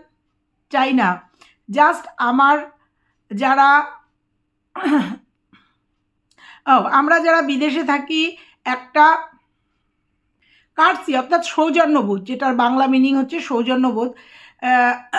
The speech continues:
<clears throat> thank you বললেই খুশি, খুশি হয়ে যাই, সেটাই এক্সপেক্ট,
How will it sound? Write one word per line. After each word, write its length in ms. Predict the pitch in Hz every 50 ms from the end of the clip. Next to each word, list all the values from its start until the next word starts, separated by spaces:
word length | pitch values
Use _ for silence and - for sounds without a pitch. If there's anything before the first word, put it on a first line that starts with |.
| - 381
<clears throat> 440 | 403 427 440 453 440 415 - -
thank 220 | 285 311 311 302 311 -
you 80 | 370
বললেই 420 | 349 330 320 320 330 330 349 359 349
খুশি, 580 | 359 - - 311 - - - 220 180 175 - _ _ _ _ _ _ _ _ _
খুশি 260 | - 320 - - 381
হয়ে 200 | 320 269 247 220
যাই, 320 | 196 202 185 185 180 - - _ _ _ _
সেটাই 460 | - - 294 302 294 302 330 339 359
এক্সপেক্ট, 640 | 339 - - 269 262 262 - - _ 330 320 320